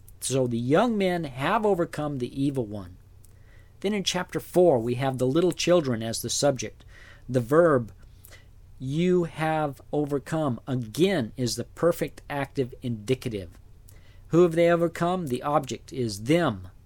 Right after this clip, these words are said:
the false prophets. So the little children have overcome the false prophets. Then it comes to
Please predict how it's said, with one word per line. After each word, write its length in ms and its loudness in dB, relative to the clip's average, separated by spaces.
the 80 -12
false 680 0
prophets. 720 -8
So 220 -2
the 140 -4
little 380 0
children 520 -2
have 300 4
overcome 600 -2
the 80 -12
false 380 -4
prophets. 640 -8
Then 500 0
it 240 -4
comes 680 -2
to 500 0